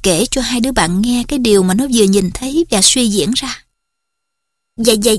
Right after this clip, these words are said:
vậy, vậy có phải bồ nói là?" Ron thì thầm, khi bà Binns lướt ngang qua, tiếng giày kêu lít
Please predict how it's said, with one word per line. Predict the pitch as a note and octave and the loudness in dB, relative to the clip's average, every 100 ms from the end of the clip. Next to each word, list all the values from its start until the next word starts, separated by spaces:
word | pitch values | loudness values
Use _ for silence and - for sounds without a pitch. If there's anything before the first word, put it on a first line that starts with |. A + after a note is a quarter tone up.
| F#3+ | 0
vậy, | G#3+ A3 C4 - | 0 2 0 -2
vậy | - A3 | -4 -2
có | - D#4+ | -2 -2
phải | C4+ D4 | 0 2
bồ | C4+ C4+ | 4 2
nói | C#4+ E4+ | 2 2
là?" | F#4 C4+ C4+ C4+ - _ _ _ _ _ _ _ _ _ _ | 2 2 2 0 -2 _ _ _ _ _ _ _ _ _ _
Ron | G3 G#3+ G#3+ - | -2 0 0 0
thì | A3+ F3 | 0 0
thầm, | - F#3 G3 - _ _ _ | 0 -2 -4 -14 _ _ _
khi | - C4 | -2 0
bà | A3 | 0
Binns | G3+ A3 G#3 - | 2 0 2 0
lướt | B3+ D#4+ | -2 -2
ngang | B3 A3+ | -2 0
qua, | A3+ G#3+ G#3 - _ _ _ | -2 -6 -8 -14 _ _ _
tiếng | C#4+ C4+ | -2 2
giày | A3 E3 | 2 2
kêu | G#3+ G#3+ | 0 0
lít | C4 | -4